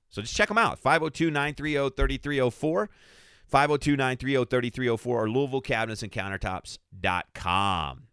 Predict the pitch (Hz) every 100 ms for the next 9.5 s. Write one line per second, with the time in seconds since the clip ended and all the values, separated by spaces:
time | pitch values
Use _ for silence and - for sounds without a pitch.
0 | _ _ _ 139 170 - - _ _ 135
1 | 156 170 160 139 - 123 127 123 107 101
2 | 113 95 85 78 - - - - - 135
3 | 147 156 139 139 135 127 117 110 - 113
4 | 95 85 110 - - 127 139 147 - 120
5 | - 160 156 131 123 127 123 120 104 -
6 | 151 131 - 117 110 104 - 104 - -
7 | - _ _ - 160 220 - 175 165 143
8 | 131 - 131 127 107 - - 151 202 151
9 | 127 123 127 123